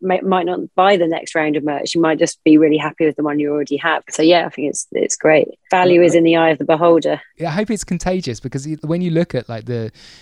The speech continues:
Speaker 2: the online store that Architects have launched, it's really cool, and they're, you know, they've got a real flair for design and the, the, the, you know, the, the merchandise that they're making, and I think that it'll just be contagious, and that other bands and artists will look at it and go,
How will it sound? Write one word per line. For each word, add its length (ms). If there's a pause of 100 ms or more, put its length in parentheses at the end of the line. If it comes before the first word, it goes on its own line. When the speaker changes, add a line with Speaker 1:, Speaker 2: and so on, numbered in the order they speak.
(140)
Speaker 2:
the 100
online 320
store 280
that 180 (240)
Architects 400
have 100
launched, 300
it's 180
really 300
cool, 420
and 180
they're, 200
you 100
know, 160
they've 180
got 100
a 40
real 160
flair 420
for 140
design 480
and 140
the, 60 (100)
the, 140 (120)
the, 440
you 120
know, 60
the, 340
the 80
merchandise 460
that 60
they're 100
making, 420
and 160
I 60
think 160
that 80
it'll 100
just 160
be 80
contagious, 640
and 80
that 160
other 200
bands 400
and 80
artists 360
will 60
look 180
at 80
it 100
and 80
go, 220